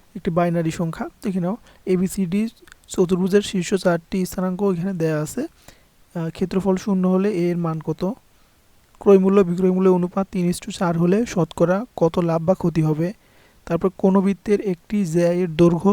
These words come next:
ছয় সেন্টিমিটার, এর ব্যাসার্ধ চার সেন্টিমিটার হলে কেন্দ্র হতে জ্যা এর উপর অঙ্কিত লম্বের দৈর্ঘ্য কত? তারপর এখানে একটি দেয়া আছে যে four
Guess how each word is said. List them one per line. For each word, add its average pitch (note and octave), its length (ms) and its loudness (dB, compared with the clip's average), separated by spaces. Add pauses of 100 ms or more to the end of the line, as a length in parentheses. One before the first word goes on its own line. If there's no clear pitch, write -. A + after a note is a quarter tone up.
ছয় F3 280 2
সেন্টিমিটার, F3 640 -2 (460)
এর F3+ 120 -2 (360)
ব্যাসার্ধ E3+ 340 -4 (100)
চার E3 240 -4
সেন্টিমিটার F3+ 560 -4
হলে F3+ 240 0
কেন্দ্র E3+ 360 -2
হতে F3+ 260 0
জ্যা E3+ 140 0
এর E3+ 220 -2
উপর E3+ 280 -2
অঙ্কিত E3+ 360 -2
লম্বের E3+ 340 0
দৈর্ঘ্য E3 280 0
কত? D#3+ 200 -2 (840)
তারপর F3+ 320 -4 (160)
এখানে G3 240 -4
একটি F#3 200 -8
দেয়া E3+ 200 0
আছে E3+ 200 -4 (100)
যে F3 80 -2 (640)
four G3 340 6